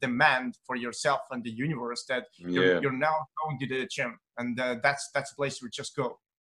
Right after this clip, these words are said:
Speaker 2: I agree with you, man. I agree with you one hundred percent. Uh, do, do you know who is Bob, uh, Bob Proctor?
Speaker 1: Yeah, yeah, totally. Um, I also, like, uh, spoken a little bit with, with him. <laughs>
Speaker 2: Yeah. You spoke with him?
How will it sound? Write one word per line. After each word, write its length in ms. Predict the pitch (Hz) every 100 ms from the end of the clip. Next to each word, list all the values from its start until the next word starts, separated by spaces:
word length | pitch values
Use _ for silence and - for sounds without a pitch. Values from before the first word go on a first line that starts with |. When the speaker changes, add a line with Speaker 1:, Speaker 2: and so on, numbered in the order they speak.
| _ _ -
Speaker 2:
I 120 | 101 110
agree 220 | 98 107 98
with 140 | 95
you, 80 | 90
man. 340 | 90 87 78 - - _
I 100 | 90 92
agree 200 | 90 92 85
with 120 | 80 -
you 100 | 78
one 160 | 80 82
hundred 260 | 85 80 76
percent. 420 | - - 82 76 - - - - - -
Uh, 260 | 98 101 85 - 92
do, 180 | 107 107
do 60 | 110
you 80 | 110
know 180 | 139
who 240 | 123 - 123
is 220 | 107 -
Bob, 320 | 92 87 110 110 - - 90
uh, 160 | 90
Bob 380 | 80 104 95 -
Proctor? 540 | - 104 - 85 69 - _ _ _ _ _ _
Speaker 1:
Yeah, 220 | 165 165
yeah, 160 | 160 139
totally. 380 | 123 143 131 113 - -
Um, 260 | 123 127 131
I 120 | 139
also, 340 | 139 139 139 131
like, 220 | 127 123
uh, 160 | 131 120
spoken 320 | - 127 127
a 20 |
little 220 | 123 117
bit 100 | 113
with, 240 | 127 127 123
with 160 | 127 113
him. 180 | 117 123 -
<laughs> 100 | 156
Speaker 2:
Yeah. 360 | 95 98 87 82 - - _
You 120 | 113 135
spoke 400 | - 165 175 120
with 160 | 113
him? 300 | - 87 -